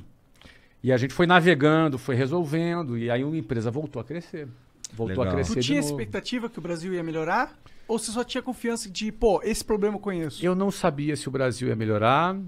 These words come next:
Speaker 1: tava bem complicado, ah, mas eu tinha convicção que eu tava preparado pra resolver aqueles problemas, porque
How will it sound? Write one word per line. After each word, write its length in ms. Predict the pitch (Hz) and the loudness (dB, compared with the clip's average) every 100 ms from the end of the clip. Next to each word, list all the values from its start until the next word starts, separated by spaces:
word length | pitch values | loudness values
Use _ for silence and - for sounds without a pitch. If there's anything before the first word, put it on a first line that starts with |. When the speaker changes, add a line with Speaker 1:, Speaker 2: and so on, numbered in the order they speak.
| - | -6
Speaker 1:
tava 200 | 120 110 | -4 -2
bem 180 | 113 147 | -4 -4
complicado, 760 | 131 120 - 117 127 160 175 180 170 - - _ - | -6 -10 -4 0 0 -2 -8 -12 -14 -20 -20 _ -8
ah, 320 | - 117 117 | 0 2 4
mas 280 | 113 120 127 | 2 2 2
eu 80 | 131 | 0
tinha 220 | 131 - | -2 -6
convicção 840 | 143 139 120 127 - 131 123 139 151 147 | -4 -6 -6 -8 -6 -4 -2 -4 -8 -12
que 320 | - 143 139 | -14 -10 -4
eu 140 | 139 | -4
tava 260 | 131 127 127 | -2 -2 -2
preparado 680 | 123 143 143 123 120 127 139 | -2 0 4 4 4 2 -2
pra 220 | - 143 143 - - | -4 -4 -4 -14 -14
resolver 380 | 139 156 165 151 | -6 -4 -2 -2
aqueles 220 | 156 151 | -4 -6
problemas, 360 | - 156 165 127 | -8 -6 -6 -8
porque 380 | - 123 147 | -10 -8 -8